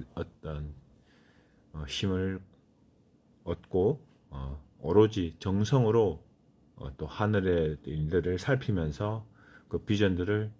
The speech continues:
이루어 나가겠다는 다짐을 하게 되었습니다. 네, 마지막으로 본성제를 마치며, 어,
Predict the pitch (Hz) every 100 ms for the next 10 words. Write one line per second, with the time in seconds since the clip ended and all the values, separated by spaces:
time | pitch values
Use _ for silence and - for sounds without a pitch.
0 | _ 92 95 92 87 85 76 76 78 76
1 | 82 85 113 117 113 95 85 85 78 76
2 | 73 71 71 69 85 78 78 67 - 71
3 | - - _ _ _ _ _ _ _ _
4 | _ _ - - _ - _ _ _ -
5 | - - _ _ _ _ _ 98 80 -
6 | - _ _ _ _ _ _ _ _ 95
7 | 95 110 120 101 90 107 104 73 - _
8 | _ _ _ _ _ _ _ - - -
9 | - _ _ - 101 107 110 110 113 107
10 | 101 95 90 87 87 - - 80 76 80
11 | 78 67 65 _ - 76 73 73